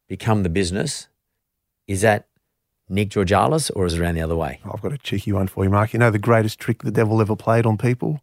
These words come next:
Speaker 2: was making them think he didn't exist.
Speaker 1: So, okay, so shape-shifting, you, you know, you got a brand. You, you, Nick Georgalis, have got a brand, but Geocon's got even a bigger brand. And people buy your brand. People invest in your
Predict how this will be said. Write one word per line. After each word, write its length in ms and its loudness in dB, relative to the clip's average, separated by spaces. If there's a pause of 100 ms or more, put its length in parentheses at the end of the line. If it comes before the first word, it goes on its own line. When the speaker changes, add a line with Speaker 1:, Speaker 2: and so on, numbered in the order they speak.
(180)
Speaker 2:
was 140 -4
making 360 0
them 100 0
think 240 -4
he 80 -2
didn't 180 0
exist. 560 -6 (220)
Speaker 1:
So, 400 2
okay, 280 -2
so 260 2 (1000)
shape-shifting, 920 -2 (180)
you, 260 -12
you 80 -2
know, 80 0
you 120 0
got 100 4
a 40 2
brand. 480 0 (420)
You, 320 -4
you, 240 4
Nick 180 2
Georgalis, 520 4
have 60 -4
got 100 -2
a 40 -6
brand, 380 -6
but 200 -4
Geocon's 560 2
got 200 0
even 200 0
a 60 -2
bigger 240 2
brand. 320 -2 (920)
And 180 -6
people 260 4
buy 240 4
your 140 4
brand. 420 0 (460)
People 220 4
invest 380 4
in 100 2
your 380 4